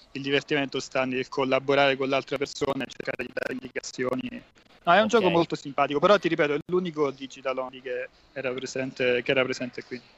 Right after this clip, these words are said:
Speaker 2: Eh, prima che mi dai altre info sui giochi, ti voglio fare un'altra domanda. Non so se hai altre info sui giochi. Ehm, sui Joy-Con proprio, c'è questo dibattito sulla durata, il tipo di ricarica. Confermi che si ricaricano solo agganciati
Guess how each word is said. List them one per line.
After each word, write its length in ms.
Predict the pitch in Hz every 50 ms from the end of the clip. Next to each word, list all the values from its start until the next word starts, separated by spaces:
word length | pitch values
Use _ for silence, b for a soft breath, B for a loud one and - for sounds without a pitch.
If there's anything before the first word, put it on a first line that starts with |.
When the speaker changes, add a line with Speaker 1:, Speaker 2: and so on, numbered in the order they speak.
| _ -
Speaker 2:
Eh, 160 | 123 127 120
prima 240 | - 190 214 240 262
che 120 | 220 220
mi 80 | 185 180
dai 180 | 170 165 160 165
altre 280 | 160 156 156 170 156
info 280 | 147 156 156 151 - 156
sui 160 | - 147 143
giochi, 240 | 131 147 127 120 117
ti 80 | 113
voglio 220 | 113 120 127 127 123
fare 180 | - 151 143
un'altra 280 | 139 135 127 123 - 131
domanda. 280 | 123 123 123 113 95 92
Non 160 | 104 120 120
so 100 | - 120
se 180 | 107 - 117 98
hai 260 | 101 104 98 92 92
altre 300 | 95 92 92 - 101 104
info 220 | 107 107 - 135
sui 140 | 135 - 160
giochi. 380 | 143 143 208 220 202 - 190 -
Ehm, 720 | 131 123 120 120 120 120 120 120 117 113 113 113 113 120 - _ _
sui 320 | - - - - 214 240 233
Joy-Con 720 | 170 - 214 180 180 175 170 - - 156 143 135 135 123
proprio, 480 | - 127 120 110 104 - 107 107 107 107
c'è 240 | - - 160 170 165
questo 280 | 147 151 143 - 151
dibattito 600 | 127 131 131 135 143 147 147 - 160 143 139 127
sulla 1040 | 123 - 123 123 120 120 117 117 117 113 113 113 110 107 107 107 107 107 107 113 123
durata, 460 | 120 135 135 143 156 170 165 - 151 135
il 80 | 127
tipo 220 | - - 147 143 143
di 140 | 131 139 139 -
ricarica. 380 | 143 131 147 147 143 123 143
Confermi 540 | 139 - 151 156 151 - 247 262 226 185 156
che 100 | 131 135
si 200 | - - - 135
ricaricano 600 | 127 127 123 143 139 139 143 139 127 139 135 135
solo 300 | 127 - - 156 147 143
agganciati 1000 | 135 131 131 131 127 127 123 - - 147 135 135 135 135 - 135 131 131 131 127